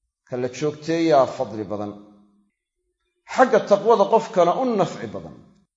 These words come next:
Masalan, haddii markaa waxa weeye waqtiyada qaarkood qofku la yimaado wax fara badan, laakiin waxaasi aanu joogtayn karayn,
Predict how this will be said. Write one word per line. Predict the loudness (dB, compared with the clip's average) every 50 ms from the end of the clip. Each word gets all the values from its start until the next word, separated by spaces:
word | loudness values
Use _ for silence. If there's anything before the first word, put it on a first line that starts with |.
| _ _ _ _ _ _ _ _
Masalan, | -14 -6 -2 0 2 2 2 2 0 -2 -6 -10 -14 -18 -20 -20 -20 _ _ _ _ _ _ _ _ _ _ _ _ _ _
haddii | -10 -8 -6 -4 -2
markaa | 0 0 4 6 6 6
waxa | 6 6 4
weeye | 4 4 4
waqtiyada | 2 2 2 2 2 4 4 4
qaarkood | 6 6 6 6 6 2 0 0 0
qofku | -2 -4 -2 -2 -2 0
la | 2 2
yimaado | 0 0 2 2 2 2 2 0 -2
wax | -2 -4 -4
fara | -2 -2 -2 0
badan, | 0 0 0 0 0 0 0
laakiin | -2 -2 -2 -4 -6
waxaasi | -4 -2 -2 -4 -4 -4 -6 -4 -4
aanu | -2 -4 -6 -8
joogtayn | -10 -10 -12 -12 -10 -10 -8 -8 -8 -8
karayn, | -10 -12 -12 -10 -10 -12 -14